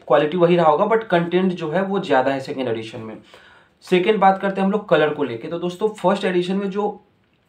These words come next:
book के अंदर जो printed, अ, material थे वो क्या था, वो black and white में था। जैसा कि मैंने अभी आपको diagram दिखाया भी है यहाँ पे कि आप geometry के जो diagrams हैं वो देख सकते हैं कि circle या triangle किस तरीके से colorful में दिया गया है।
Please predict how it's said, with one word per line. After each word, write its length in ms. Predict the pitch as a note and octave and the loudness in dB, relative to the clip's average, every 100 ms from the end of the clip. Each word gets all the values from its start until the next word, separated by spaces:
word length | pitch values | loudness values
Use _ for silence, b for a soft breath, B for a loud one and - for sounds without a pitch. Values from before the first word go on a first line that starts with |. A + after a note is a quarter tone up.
| _ - | _ -16
book 260 | E3 E3 E3+ | -4 -2 0
के 80 | G3 | 2
अंदर 240 | E3+ F3+ | 2 2
जो 120 | F3+ | 0
printed, 460 | F#3+ E3+ E3+ F3+ F#3 | -2 -2 0 2 0
अ, 440 | - D3+ D3 C3+ C3+ | 0 4 4 4 0
material 520 | D#3 E3 F#3 F#3+ G3+ | -4 2 2 2 0
थे 60 | |
वो 220 | G3 F3 F#3 | -4 -2 0
क्या 240 | G3+ F#3+ | 2 2
था, 60 | D3 | 0
वो 220 | F3 E3+ | -2 2
black 260 | D3+ D3 F3 | 0 2 2
and 120 | D3+ | 2
white 180 | G#2+ - | 2 0
में 180 | A2+ - | -8 -10
था। 200 | A2+ A#2+ | -14 -12
जैसा 180 | C3 D#3 | -10 -10
कि 100 | D#3 | -4
मैंने 140 | D#3+ | 0
अभी 260 | D#3 D3 D#3 | 0 0 0
आपको 220 | D#3 F3 | 0 0
diagram 400 | D#3+ D3+ D3+ E3+ | 2 2 2 0
दिखाया 340 | D3+ C#3+ C#3+ | -2 -4 -2
भी 160 | D#3 F3 | 0 -2
है 80 | E3 | -4
यहाँ 240 | D#3+ D#3 G3 | -4 -6 -8
पे 160 | B3+ B B B B B B B | -10 B B B B B B B
कि 200 | F#3 G3 | -6 -4
आप 240 | E3+ D3 D3 | 0 0 0
geometry 400 | D#3+ D3+ D#3 F3 | -2 -2 -2 -2
के 100 | F3 | -2
जो 100 | E3+ | 0
diagrams 440 | D#3 D#3 D#3 E3 | 0 2 0 0
हैं 60 | F#3 | -4
वो 140 | F3+ | -4
देख 260 | F3 D3 D#3 | -4 -6 -6
सकते 320 | F3 E3+ E3+ | -6 -4 -4
हैं 80 | E3 | -4
कि 80 | E3 | -6
circle 380 | D#3+ D3 D#3 | -4 -2 0
या 80 | D#3 | 0
triangle 360 | D3 D3 D3 D#3+ | 2 -2 -2 -4
किस 220 | E3+ - | -4 -6
तरीके 240 | D#3 D3 | -6 -6
से 120 | D#3+ F3+ | -8 -8
colorful 420 | - D3 D3 D3 | -4 -2 -2 -4
में 140 | C#3 | -4
दिया 200 | C3 A#2+ | -4 -4
गया 160 | A2+ A#2 | -4 -6
है। 200 | B2 | -10